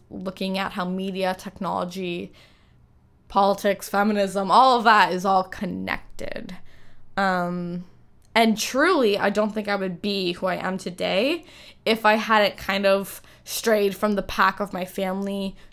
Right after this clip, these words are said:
to kind of form my own opinions. Um, honestly, I am a h-, complete different person I, than I was in high school. My values, my beliefs, my knowledge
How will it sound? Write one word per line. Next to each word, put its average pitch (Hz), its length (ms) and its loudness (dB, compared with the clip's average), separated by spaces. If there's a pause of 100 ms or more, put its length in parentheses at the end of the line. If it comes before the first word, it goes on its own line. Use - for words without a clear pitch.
to 220 120 -2
kind 202 320 -2
of 190 180 2
form 196 340 -4
my 190 200 0
own 185 160 -2
opinions. 208 840 -4 (420)
Um, 190 640 2 (960)
honestly, 214 840 2
I 190 280 6
am 190 280 -2
a - 80 -4 (240)
h-, - 380 -6
complete 190 480 -6
different 220 280 -4
person 240 340 -4
I, 233 220 0
than 214 220 -2
I 214 100 2
was 202 240 0
in 214 80 -2
high 202 200 -6
school. 247 600 -4 (380)
My 214 200 4
values, 196 600 2
my 202 100 0
beliefs, 190 640 -6
my 180 500 -4
knowledge 190 800 -2